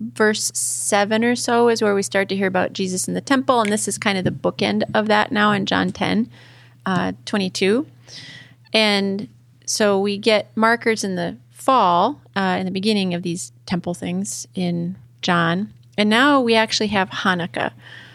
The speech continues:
And, and then we have specifically, it was winter. So Hanukkah, um,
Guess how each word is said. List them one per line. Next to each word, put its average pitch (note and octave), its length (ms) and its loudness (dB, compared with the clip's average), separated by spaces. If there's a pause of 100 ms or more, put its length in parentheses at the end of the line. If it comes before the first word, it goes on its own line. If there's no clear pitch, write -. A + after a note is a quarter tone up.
(380)
And, F#3+ 340 0 (300)
and G3 120 2
then F3 100 2
we F3 100 0
have F#3 120 0
specifically, G3+ 840 0 (160)
it F#3 140 2
was F3+ 200 2
winter. F3 440 -2 (320)
So G3+ 560 2 (340)
Hanukkah, C4 720 4 (500)
um, F3+ 540 0